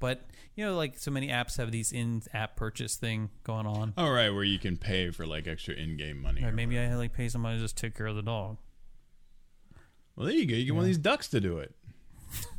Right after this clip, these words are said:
Speaker 1: That's what they need to invent.
Speaker 2: A duck dog
Speaker 1: Dog
Speaker 2: sitter.
Speaker 1: walker. Yes,
Speaker 2: Yeah.
Speaker 1: yes.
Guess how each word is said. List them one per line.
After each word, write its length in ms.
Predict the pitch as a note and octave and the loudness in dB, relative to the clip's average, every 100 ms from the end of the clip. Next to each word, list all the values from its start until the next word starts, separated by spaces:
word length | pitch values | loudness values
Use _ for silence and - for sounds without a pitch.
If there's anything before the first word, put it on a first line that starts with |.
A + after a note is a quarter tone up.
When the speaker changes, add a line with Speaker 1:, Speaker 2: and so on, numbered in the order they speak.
| - - | -6 -4
Speaker 1:
That's 240 | D#3+ D3+ C#3 | -4 -2 -2
what 80 | |
they 100 | A#2 | 0
need 140 | A#2 A2 | 0 0
to 100 | E3 | -2
invent. 460 | A#2+ B2 G#2 - - _ _ _ _ _ _ - _ _ - | -2 -2 -2 -8 -12 _ _ _ _ _ _ -20 _ _ -10
Speaker 2:
A 60 | A2 | -6
duck 320 | A#2 D#3+ E3 _ _ | 0 0 -2 _ _
dog 180 | - G#2 | 0 2
Speaker 1:
Dog 200 | C3 C3+ | 4 2
Speaker 2:
sitter. 200 | G2 E2+ | 0 0
Speaker 1:
walker. 480 | A#2 A2 - G#2+ G#2 - - - - - - - - - - | 0 0 -2 -8 -10 -14 -20 -20 -16 -12 -12 -14 -16 -16 -2
Yes, 280 | - F3 A2 E3+ | 2 2 2 0
Speaker 2:
Yeah. 80 | |
Speaker 1:
yes. 440 | D#3 B2 - - | -2 2 4 4